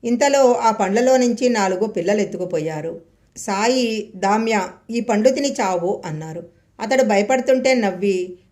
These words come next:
"వాటిని నీ రెండవ భార్యకివ్వు, మొదట నీకిద్దరు కొడుకులు పుడతారు, మొదటివాడికి దౌలత్ షా అని, రెండవ వానికి తాన్షా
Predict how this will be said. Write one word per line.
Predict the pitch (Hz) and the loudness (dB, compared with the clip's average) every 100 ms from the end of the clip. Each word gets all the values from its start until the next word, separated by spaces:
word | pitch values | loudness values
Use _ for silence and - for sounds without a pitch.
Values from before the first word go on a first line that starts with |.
| - | -4
"వాటిని | 220 240 254 | 0 2 2
నీ | 240 233 | 2 2
రెండవ | 196 190 240 240 | 0 2 2 2
భార్యకివ్వు, | 214 208 208 170 160 170 - _ _ - | 2 0 -2 -4 -6 -8 -10 _ _ -8
మొదట | 202 247 285 | -2 0 2
నీకిద్దరు | 277 247 226 226 220 | 0 0 0 0 0
కొడుకులు | 190 180 208 202 | -2 0 0 0
పుడతారు, | 208 - 180 165 170 175 - _ _ 196 | -2 -6 -8 -6 -6 -8 -16 _ _ -4
మొదటివాడికి | 208 269 285 262 247 254 | 0 2 2 4 4 2
దౌలత్ | 220 175 185 220 - | 2 2 2 0 -4
షా | 247 226 196 | -2 -2 -2
అని, | 190 185 175 175 - _ - | -6 -4 -6 -10 -14 _ -6
రెండవ | 185 214 269 | 0 4 4
వానికి | 269 254 220 240 247 | 4 2 0 -2 -4
తాన్షా | 220 180 202 254 | -2 -4 -2 -2